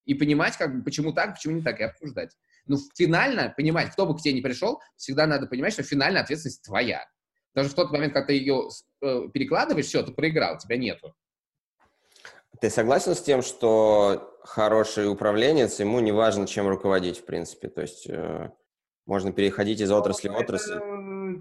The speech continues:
Speaker 1: э, слушай, это не, ну, нет, я не, на самом деле с этим не очень согласен. Не то, как бы странно это звучит, человек, который руководил медиа, а теперь занимается доставкой продуктов, но вообще-то я не очень с этим согласен, потому что, э, руково-,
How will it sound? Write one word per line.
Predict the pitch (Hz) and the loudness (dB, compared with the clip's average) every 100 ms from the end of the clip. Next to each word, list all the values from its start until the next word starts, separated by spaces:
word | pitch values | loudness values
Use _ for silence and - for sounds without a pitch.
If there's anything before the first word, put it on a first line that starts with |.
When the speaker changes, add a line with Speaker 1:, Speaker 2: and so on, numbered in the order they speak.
| 196 | -8
Speaker 1:
э, | 185 | -10
слушай, | - 208 - 156 | -6 -6 -2 -4
это | 175 | -4
не, | 185 | -6
ну, | 185 190 185 | -6 -6 -8
нет, | 185 185 123 | -6 -4 -4
я | 151 | -4
не, | 165 | -4
на | 175 | -4
самом | 170 185 | -4 -6
деле | 170 | -8
с | 175 | -10
этим | 175 175 | -10 -8
не | |
очень | 165 104 - | -8 -8 -12
согласен. | 95 92 73 - _ _ | -14 -14 -16 -18 _ _
Не | 135 | -8
то, | 143 160 143 139 | -6 -6 -6 -2
как | 147 139 | -2 0
бы | 143 139 - _ | -2 -2 -6 _
странно | _ 170 190 | _ 2 2
это | 160 | -2
звучит, | 135 147 147 | -6 -6 -2
человек, | 165 165 | -2 -4
который | 131 139 | -10 -12
руководил | - 143 147 | -4 -2 0
медиа, | 156 143 127 | -2 0 -2
а | |
теперь | 123 131 139 | -4 -8 -8
занимается | 127 123 139 135 | -8 -8 -8 -6
доставкой | 131 143 139 | -4 -4 -4
продуктов, | - 143 226 - - | -6 -6 -6 -10 -8
но | |
вообще-то | 123 - 185 | -8 -8 -6
я | 151 | -4
не | 147 | -2
очень | 135 - | -2 -6
с | - | -16
этим | 85 85 | -20 -14
согласен, | 107 165 247 110 110 _ _ _ | -8 -8 -8 -14 -16 _ _ _
потому | 127 127 165 | -2 0 0
что, | 160 151 143 139 139 - - | -4 2 4 2 -2 -18 -6
э, | 123 127 131 131 | 0 2 4 2
руково-, | 143 151 151 | 0 -2 -4